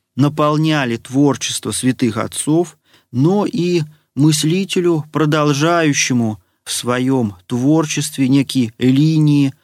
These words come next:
русской религиозной философии. Мы говорили о том, что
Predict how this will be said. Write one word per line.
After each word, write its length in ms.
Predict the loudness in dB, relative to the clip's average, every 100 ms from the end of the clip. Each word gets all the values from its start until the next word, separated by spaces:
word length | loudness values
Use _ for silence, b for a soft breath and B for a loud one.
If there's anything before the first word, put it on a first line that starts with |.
| _ _
русской 460 | 0 0 0 0
религиозной 720 | 2 2 2 2 2 0 -2
философии. 720 | -4 -2 -2 -2 -6 -10 -12 -8
Мы 180 | -6 -2
говорили 480 | 0 0 0 -2
о 140 | -2 -2
том, 240 | -2 -2
что 300 | -2 -2 -2